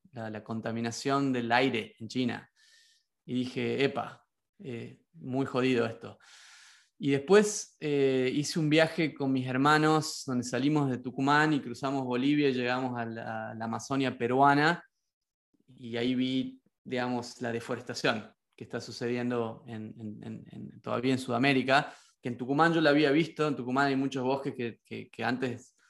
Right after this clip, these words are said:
eran bosque y ahora son, eh, tierras de soja, ¿no? O de limón, o cosas así. Y entonces, eh, después del proyecto anterior, decidí que quería hacer algo al respecto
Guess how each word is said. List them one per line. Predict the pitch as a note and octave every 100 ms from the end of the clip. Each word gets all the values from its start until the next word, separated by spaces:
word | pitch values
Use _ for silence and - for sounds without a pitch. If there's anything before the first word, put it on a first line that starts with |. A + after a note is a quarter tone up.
| _ _
eran | B2 B2+
bosque | D#3 D3+ E3
y | C3+
ahora | B2+ B2
son, | - A#2+ B2 B2 A#2+ A2+
eh, | A2+ A2+ A2 A2 A2 A#2 - _ - G2 - _ _
tierras | - B2 B2 A#2+
de | A2
soja, | - C#3+ - B2+ C#3+ E3
¿no? | B2+ C#3+ F3+ - - _ _ _
O | B2+
de | A#2+
limón, | A2+ B2+ C#3+ C#3 C3+ C3+
o | - A2+
cosas | A#2+ B2 A2+
así. | C3 C#3+ F3 - - - - - - _ _ _ _ -
Y |
entonces, | E3 F#3 G#3+ G#3+ G3 - -
eh, | E3 D#3 D3 D3 C#3+ C#3 C3+ C3 C3 C3+ - _ _ _ - _
después | C#3+ C#3 F3+
del | F3+
proyecto | E3 D#3 E3 D#3+
anterior, | D#3 D#3+ E3 E3+ E3+ F3+ -
decidí | C#3+ C3 B2+ C3+ C#3+ D3+ C3
que |
quería | C#3 C3 C3+
hacer | C3+ C3+
algo | C3+ C#3+ C#3+ C3+
al | B2
respecto | A#2 - C3+ B2+ C3 B2 A#2 A2+